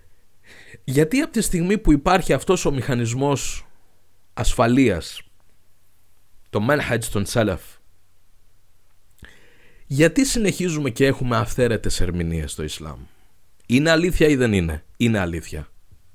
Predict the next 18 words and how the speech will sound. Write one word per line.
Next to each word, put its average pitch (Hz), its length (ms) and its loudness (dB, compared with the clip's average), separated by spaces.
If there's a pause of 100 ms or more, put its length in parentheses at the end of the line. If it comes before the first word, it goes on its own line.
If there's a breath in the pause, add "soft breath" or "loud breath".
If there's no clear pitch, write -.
(400)
Δυστυχώς, 113 760 2 (120)
παρόλο, 117 760 2 (200)
παρόλα 120 400 4
αυτά, 139 440 0 (760 soft breath)
παρόλα 123 280 2
αυτή - 160 -6
την 120 180 -6
προσοχή 110 840 0 (140)
και 95 140 -6
την, 98 260 -6
και 95 160 -8
την 98 120 -6
λεπτομέρεια 104 880 0
στο - 220 -10
να 92 180 -4
προστατευτεί 98 580 -6
η 147 40 0
θρησκεία 117 580 0